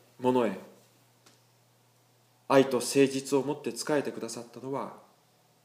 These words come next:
神様ご自身でありました。その証拠に、一人子イエス・キリストを私たちにお与えになられます。神様に背き、反抗し、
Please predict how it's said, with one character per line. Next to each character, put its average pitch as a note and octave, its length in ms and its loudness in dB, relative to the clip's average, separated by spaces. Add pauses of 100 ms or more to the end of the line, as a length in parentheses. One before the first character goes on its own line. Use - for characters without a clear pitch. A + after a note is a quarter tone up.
(240)
神 D3+ 220 -4
様 A#2+ 240 -8
ご A#2+ 120 -6
自 D#3 120 -6
身 F#3 300 -8
で - 100 -12
あ - 40 -18
り - 60 -20
ま - 120 -20
し - 60 -20
た。 - 100 -20 (1200)
そ C#3+ 140 4
の C3+ 80 6
証 C3+ 220 2
拠 C#3 140 -2
に、 D#3+ 200 -8 (1000)
一 - 200 0
人 B2 120 0
子 G#2 180 -4
イ C3 80 2
エ A#2+ 80 6
ス・ B2 80 -4
キ - 120 -8
リ B2+ 100 -2
ス B2+ 120 -8
ト B2+ 120 0
を A2+ 40 0
私 A#2+ 240 -2
た A2 120 -10
ち B2 140 -14
に C3 260 -12 (580)
お G#2+ 100 -2
与 G#2+ 240 -10
え G#2+ 60 -12
に C3 160 -16
な G2 100 -12
ら F#2+ 60 -12
れ F#2 60 -20 (120)
ま - 80 -20
す。 - 180 -18 (1500)
神 C3+ 200 6
様 B2 220 4
に A#2+ 100 -4
背 C3 160 -6 (140)
き、 A#2+ 200 -10
反 C#3 240 -2
抗 D3 240 0
し、 - 220 -8